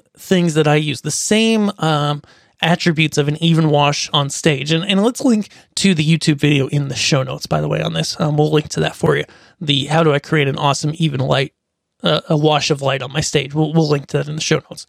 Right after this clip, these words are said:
Um, and for each spot where somebody's standing, then give them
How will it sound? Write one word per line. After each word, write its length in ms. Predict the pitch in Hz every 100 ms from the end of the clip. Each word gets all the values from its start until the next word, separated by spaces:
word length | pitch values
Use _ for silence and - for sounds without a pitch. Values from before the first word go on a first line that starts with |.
| _ _ _ _ -
Um, 220 | 165 180 _ _ _
and 300 | - 214 214
for 320 | - - 214 202
each 240 | 233 294 -
spot 320 | - 208 214
where 80 | 185
somebody's 420 | 202 190 190 -
standing, 540 | - 226 240 143 196 - _ _ _ _ _ _
then 260 | 185 185 220
give 360 | 208 165 285 269
them 240 | 233 190